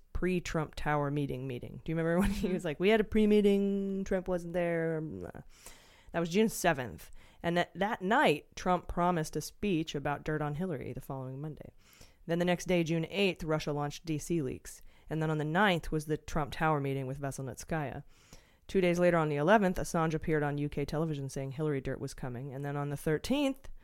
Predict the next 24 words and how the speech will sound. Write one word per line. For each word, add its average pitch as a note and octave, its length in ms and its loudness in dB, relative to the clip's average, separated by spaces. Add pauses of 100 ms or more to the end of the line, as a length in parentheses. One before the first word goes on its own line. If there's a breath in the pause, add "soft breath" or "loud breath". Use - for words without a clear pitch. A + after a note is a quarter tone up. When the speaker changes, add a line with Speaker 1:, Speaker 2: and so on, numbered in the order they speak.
(120)
Speaker 1:
Trump E3+ 200 0
was E3 120 0
supposed A#3 300 6
to A#3 60 2
give F#3 140 4
his F3 100 2
dirt D#3+ 240 4
speech, - 380 0
but - 180 -2
didn't, B3 300 0 (380 loud breath)
likely C4 320 4
because G3+ 260 4
he A3 80 0
thought F#3 300 6
he'd G3 160 2
have E3 260 2
physical C4 480 2
emails G#3+ 420 6
in F3+ 60 6
his E3+ 140 2
hands G#3+ 340 6
from E3 160 0
that D#3+ 180 2
meeting. F#3+ 400 4